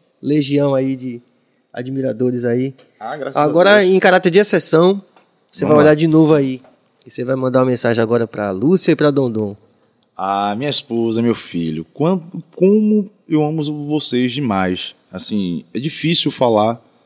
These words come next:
Speaker 2: sobre o amor que eu sinto incondicional por vocês. Então, assim, doido pra chegar em casa, pra dar um beijo, um abraço em todos vocês. Tô tão feliz.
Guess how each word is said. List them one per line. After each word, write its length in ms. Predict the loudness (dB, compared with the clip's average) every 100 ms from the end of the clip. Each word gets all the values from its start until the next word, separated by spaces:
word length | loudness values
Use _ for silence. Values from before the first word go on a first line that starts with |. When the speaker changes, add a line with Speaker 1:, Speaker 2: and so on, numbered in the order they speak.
| _ _
Speaker 2:
sobre 300 | -8 -4 0
o 40 |
amor 380 | 2 2 0 -2
que 80 | -4
eu 60 | -2
sinto 340 | -2 -4 -4
incondicional 540 | -4 -4 -2 -2 -2
por 140 | -2 -4
vocês. 580 | -4 -6 -6 -6 -10 -18 _ _ _ -16
Então, 180 | -10
assim, 520 | -8 -6 -6 -6 -8 -12 _ _ _ _ -4
doido 320 | 2 4 4
pra 140 | 0
chegar 260 | 0 0 0
em 60 |
casa, 300 | -2 -2 -2
pra 100 | 0
dar 100 | 0
um 100 | 0
beijo, 300 | 2 4 4
um 40 | 4
abraço 480 | 2 0 0 0 -4
em 40 |
todos 240 | -4 -2
vocês. 480 | -2 -4 -4 -4 -4
Tô 160 | -6 -14 -16 -4
tão 160 | -4
feliz. 720 | 2 2 4 2 0 0 -4